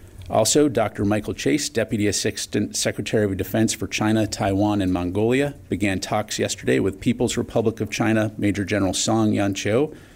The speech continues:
Deputy Director of the Central Military Commission Office for International Military Cooperation, at the Pentagon for the seventeenth U S P R C Defense Policy Coordination Talks. Those meetings conclude today,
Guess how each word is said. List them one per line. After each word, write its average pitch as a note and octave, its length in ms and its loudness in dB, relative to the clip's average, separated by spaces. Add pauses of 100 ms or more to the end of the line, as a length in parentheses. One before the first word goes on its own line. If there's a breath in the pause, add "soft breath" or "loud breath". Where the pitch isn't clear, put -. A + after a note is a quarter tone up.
(420 loud breath)
Deputy A2 340 2
Director G#2 420 0
of F#2 120 0
the - 80 -6
Central A2 400 0
Military G2+ 480 2
Commission G2 460 -2
Office - 540 -2 (280)
for F#2+ 180 2
International G2 640 0
Military F#2 540 -2
Cooperation, G2+ 880 0 (380 loud breath)
at A#3+ 140 0
the - 60 0
Pentagon D3 520 4
for A#2+ 100 -2
the G2 100 0
seventeenth A#2+ 800 -2
U G#2 220 2
S F#2+ 180 -2
P G#2 220 -4
R G2 100 0
C G2 240 -2
Defense F#2+ 460 -2
Policy F2+ 420 -2
Coordination F2 600 -2
Talks. - 400 -8 (840 loud breath)
Those G#2+ 160 4
meetings A2+ 340 6
conclude A#2+ 460 2
today, C3+ 400 2